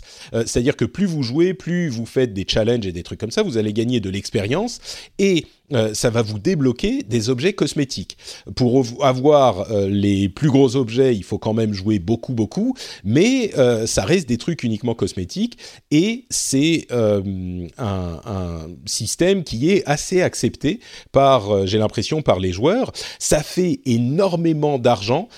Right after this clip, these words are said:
enfin, à, à Fortnite en tout cas. Euh, selon certains analystes, on, on se souvient du chiffre de cent millions de dollars de revenus sur I O S uniquement pendant les trois premiers mois.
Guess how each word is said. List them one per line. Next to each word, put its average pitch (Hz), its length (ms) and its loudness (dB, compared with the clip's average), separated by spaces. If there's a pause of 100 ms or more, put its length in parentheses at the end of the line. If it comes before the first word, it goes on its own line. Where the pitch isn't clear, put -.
enfin, 104 280 -2 (140)
à, 120 300 2
à 120 60 2
Fortnite 131 520 2
en 110 80 0
tout - 140 -4
cas. 190 300 2 (300)
Euh, 120 200 6
selon 180 480 4
certains 143 420 2
analystes, 143 600 0 (340)
on, 104 100 -4
on 120 160 -2
se - 100 -4
souvient 131 340 2
du 113 100 -2
chiffre - 300 -6
de 104 100 2
cent 180 280 2
millions 165 500 2
de 120 100 2
dollars 143 380 4
de 117 100 2
revenus 127 440 0
sur 120 260 2
I 131 120 2
O 139 80 8
S 131 160 -2
uniquement 185 500 -2
pendant 113 260 -2
les 107 100 0
trois 123 180 0
premiers 107 300 -2
mois. 151 220 -4